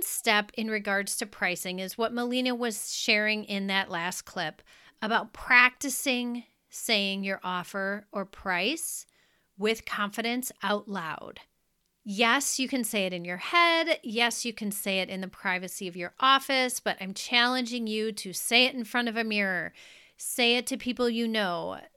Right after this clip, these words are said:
Say it in Voxer to one of your business friends, but practice saying it out loud often until it really feels more comfortable.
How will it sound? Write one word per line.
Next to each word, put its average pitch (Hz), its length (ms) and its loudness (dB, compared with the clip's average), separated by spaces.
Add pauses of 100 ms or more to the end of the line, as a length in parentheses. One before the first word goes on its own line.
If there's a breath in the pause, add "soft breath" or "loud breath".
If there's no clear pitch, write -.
Say - 420 4
it 247 80 2
in 240 160 0
Voxer 220 800 4
to 220 640 -2
one 220 180 0
of 214 140 -4
your 233 100 0
business 214 460 -2
friends, 175 500 -2 (300 loud breath)
but 220 180 -2
practice 233 560 2
saying 214 340 0
it 208 120 2
out 196 240 0
loud 180 400 -2 (200)
often 190 800 2
until 202 560 -2
it 208 200 -8
really 220 480 -4
feels 185 420 -8
more 180 140 -6
comfortable. 175 640 -10